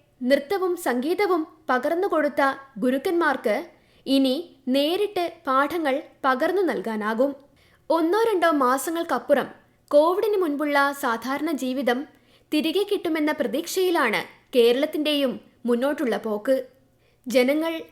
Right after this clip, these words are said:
രോഗപ്രതിരോധ ശേഷി നേടുകയും വൈറസിനെ അകറ്റി നിർത്താനുള്ള വാക്സിനുകൾ പ്രാപ്യമാവുകയും ചെയ്യുന്നതുവരെ ക്ഷമയോടെ നമ്മൾ കാത്തിരിക്കേണ്ടതുണ്ട്.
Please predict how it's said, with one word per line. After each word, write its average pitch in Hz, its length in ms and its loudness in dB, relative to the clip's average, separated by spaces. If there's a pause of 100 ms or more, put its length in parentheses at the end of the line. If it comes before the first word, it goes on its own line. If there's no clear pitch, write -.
(120)
രോഗപ്രതിരോധ 302 800 2
ശേഷി 302 420 -2 (140)
നേടുകയും 247 580 2 (440)
വൈറസിനെ 339 600 0 (140)
അകറ്റി 285 340 -2
നിർത്താനുള്ള 302 580 0 (200)
വാക്സിനുകൾ 277 680 0 (360)
പ്രാപ്യമാവുകയും 294 960 0
ചെയ്യുന്നതുവരെ 285 760 0 (580)
ക്ഷമയോടെ 269 600 2 (400)
നമ്മൾ 247 340 0 (380)
കാത്തിരിക്കേണ്ടതുണ്ട്. 254 960 0